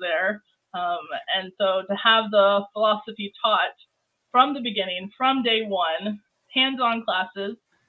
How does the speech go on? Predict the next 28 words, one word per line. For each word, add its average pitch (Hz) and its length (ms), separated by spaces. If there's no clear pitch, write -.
from 240 240
day 202 220
one, 180 480
starting 233 560
the 202 100
process 202 640
of 185 300
learning, 208 320
you - 560
know, 175 160
it 185 40
was 190 180
a 185 480
invaluable 202 640
experience. 175 580
The 180 140
people 214 180
that 185 140
I 175 120
met, 226 360
you 196 100
know, 175 160
who 202 80
were 196 180
in 233 80
my 208 200
class 202 300
or 196 80